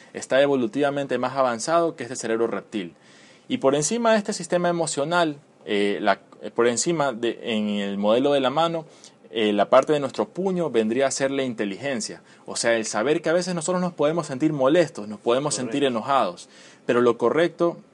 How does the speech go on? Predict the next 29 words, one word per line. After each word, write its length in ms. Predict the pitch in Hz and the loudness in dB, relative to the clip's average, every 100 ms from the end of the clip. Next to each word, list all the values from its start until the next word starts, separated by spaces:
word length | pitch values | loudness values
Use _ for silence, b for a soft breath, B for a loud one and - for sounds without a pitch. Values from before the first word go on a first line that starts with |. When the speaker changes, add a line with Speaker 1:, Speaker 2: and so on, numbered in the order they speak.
| - | -2
Speaker 1:
lo 200 | 117 113 | 2 4
más 520 | 110 107 110 147 170 | 2 0 2 2 2
ideal, 460 | 165 139 156 151 113 | 0 2 2 2 0
lo 100 | 104 | -2
que 100 | 107 | -4
nos 140 | 107 | 0
va 80 | 139 | 0
a 60 | |
convenir, 480 | 147 147 135 170 175 B B B - | 0 -4 -2 -2 -4 B B B -4
no 240 | 127 160 | 2 4
es 120 | 180 | 4
dejar 300 | 156 135 143 147 | 2 0 0 2
rienda 240 | 151 143 | 0 -2
suelta 440 | - 165 160 165 | 0 0 0 -2
a 160 | 151 117 | -4 -4
nuestro 300 | 110 107 110 | -4 -4 -4
enojo, 400 | 101 131 131 101 | -2 0 -2 -2
a 60 | 95 | -6
nuestras 320 | 101 - 101 | -6 -8 -8
emociones, 640 | 101 92 - 139 101 90 B B B | -8 -8 -4 -2 -4 -10 B B B
porque 240 | 117 113 | -4 -2
por 160 | 110 117 | 0 0
encima 460 | 107 104 185 180 160 | 0 -2 -2 0 0
de 80 | 143 | 2
las 200 | 123 117 | 0 -2
emociones 560 | 113 113 170 180 175 | -6 -2 0 0 -4
está 240 | 104 - 120 | -8 -2 0
la 80 | |
inteligencia. 720 | 127 117 104 107 143 113 98 | 0 -2 -2 -2 -4 -4 -10